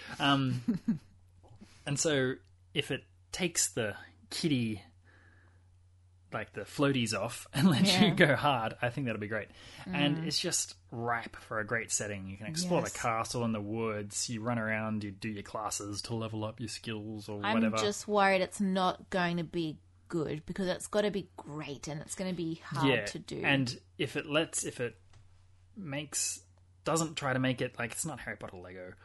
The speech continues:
Speaker 2: Mm.
Speaker 1: If it takes off the kiddie stuff and lets you live in this world and make a full R P G around magic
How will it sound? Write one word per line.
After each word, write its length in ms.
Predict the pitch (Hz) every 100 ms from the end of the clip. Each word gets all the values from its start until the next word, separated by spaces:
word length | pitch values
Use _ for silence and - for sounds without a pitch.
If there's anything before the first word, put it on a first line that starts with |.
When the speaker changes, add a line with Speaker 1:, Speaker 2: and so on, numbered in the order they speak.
| -
Speaker 2:
Mm. 260 | 175 170 160
Speaker 1:
If 120 | 147
it 80 | 143
takes 260 | 160 151 117
off 140 | -
the 80 | 104
kiddie 260 | - 104
stuff 480 | 98 - 101 101 -
and 280 | 127 104 104
lets 280 | 104 - -
you 260 | 104 98 117
live 280 | 123 131 127
in 80 | 117
this 180 | 110 117
world 380 | 107 104 104 120
and 180 | 107
make 200 | 104 104
a 40 | -
full 360 | - - 156
R 160 | 123 110
P 160 | 104 98
G 320 | 110 107 98
around 540 | 98 101 98 95 - - - - - 117
magic 400 | 110 104 104